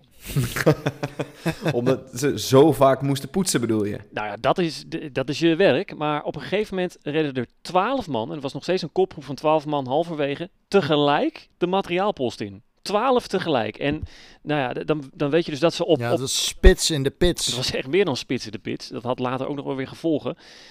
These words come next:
Speaker 2: Maar, eh, je zag daar dus dat, eh, omdat je op landen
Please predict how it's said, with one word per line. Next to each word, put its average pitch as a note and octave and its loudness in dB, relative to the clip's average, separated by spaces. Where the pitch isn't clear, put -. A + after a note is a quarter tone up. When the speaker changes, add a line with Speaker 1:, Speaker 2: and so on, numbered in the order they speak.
Speaker 2:
Maar, C#3 -2
eh, C#3 -2
je C#3 -4
zag E3 -2
daar D3 -4
dus C#3+ -8
dat, C3+ -4
eh, B2 -6
omdat C#3 -6
je - -10
op B2+ -6
landen B2+ 0